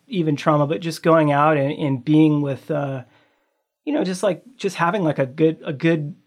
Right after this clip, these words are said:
partner and just having somebody that you know you can depend on 'em no matter what. Like,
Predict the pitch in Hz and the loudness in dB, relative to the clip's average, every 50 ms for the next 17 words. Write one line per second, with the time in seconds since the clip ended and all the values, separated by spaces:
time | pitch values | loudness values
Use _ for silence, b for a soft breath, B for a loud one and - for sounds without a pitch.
0 | _ - - 160 156 156 165 165 156 147 143 135 139 - 160 147 - 156 156 156 | _ -2 0 0 0 0 -2 -6 -8 -8 -10 -12 -8 -8 -8 -2 0 0 0 0
1 | 151 - 170 160 143 131 135 147 147 139 151 151 156 170 170 160 156 151 151 139 | -2 -2 -2 0 0 0 -2 -4 -2 0 2 4 4 4 4 2 0 0 0 -2
2 | 131 123 - 131 139 135 131 127 127 131 131 135 143 143 139 135 131 123 127 139 | -2 -2 -4 -4 -4 -2 -2 -4 -6 -8 -8 -6 -6 -4 -4 -4 -4 -6 -4 -4
3 | 143 143 139 - 143 139 135 - _ | -6 -4 -4 -4 -6 -6 -6 -10 _